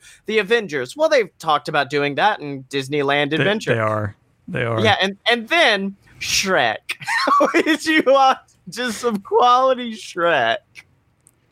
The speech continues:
Speaker 2: A Shrek-themed area would be
Speaker 1: Horrifying.
Speaker 2: It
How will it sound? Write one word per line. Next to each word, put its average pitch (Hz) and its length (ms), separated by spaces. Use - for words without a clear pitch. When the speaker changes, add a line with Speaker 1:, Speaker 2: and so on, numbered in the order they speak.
Speaker 2:
A 131 60
Shrek-themed 156 800
area 123 680
would 123 260
be 107 380
Speaker 1:
Horrifying. 147 240
Speaker 2:
It 190 160